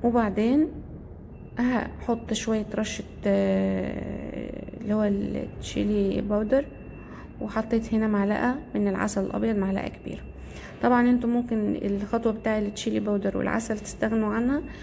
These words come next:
وال-، والكاتشب تقللوه وتحطوا معلقة من السويت تشيلي صوص بدل ال-، الخطوة دي.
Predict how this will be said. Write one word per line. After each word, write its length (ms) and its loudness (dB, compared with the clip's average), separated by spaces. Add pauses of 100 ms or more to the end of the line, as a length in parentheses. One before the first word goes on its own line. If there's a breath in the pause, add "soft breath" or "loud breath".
(340 loud breath)
وال-، 720 4
والكاتشب 680 0
تقللوه 500 2
وتحطوا 560 0
معلقة 360 2
من 140 2
السويت 360 -2
تشيلي 320 0
صوص 380 -6 (760 loud breath)
بدل 400 4 (140)
ال-، 680 2
الخطوة 460 -4
دي. 160 -10